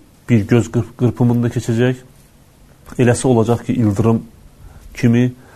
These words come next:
eləsi olacaq ki, ən sürətli at kimi, cins at kimi keçəcək və eləsi də olacaq ki, sürünə-sürünə və elə insanlar da olacaq ki, o həmən körpüdən keçərkən körpünün üzərində olan o tikanlardan və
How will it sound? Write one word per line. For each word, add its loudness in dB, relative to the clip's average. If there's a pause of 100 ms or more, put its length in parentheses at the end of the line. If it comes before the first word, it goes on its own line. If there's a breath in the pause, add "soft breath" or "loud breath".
(300 loud breath)
eləsi 0
olacaq 2
ki, -2
ən 2
sürətli -2
at -4
kimi, 0 (760 loud breath)
cins 0
at -8
kimi -2 (240 loud breath)
keçəcək -4
və 0
eləsi 2
də 0
olacaq 0
ki, -10
sürünə-sürünə 0 (460 loud breath)
və 2
elə 6
insanlar 2
da 2
olacaq 0
ki, 2
o 2
həmən 2
körpüdən -2
keçərkən -2
körpünün -2
üzərində 0
olan 0 (420 loud breath)
o 2 (400 loud breath)
tikanlardan -2
və 0